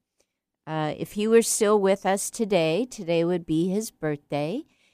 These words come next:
He, uh, w-, is my late husband, John, and he was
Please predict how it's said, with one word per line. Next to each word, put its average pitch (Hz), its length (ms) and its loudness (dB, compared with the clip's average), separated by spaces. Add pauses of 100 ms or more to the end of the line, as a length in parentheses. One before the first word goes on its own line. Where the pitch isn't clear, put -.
(260)
He, 160 640 2
uh, 156 220 -2
w-, 143 360 -6
is 160 240 -2
my 160 140 0
late 151 300 0
husband, 185 560 -2
John, 156 500 -4 (720)
and 165 580 0 (220)
he 254 720 -2 (480)
was 170 540 2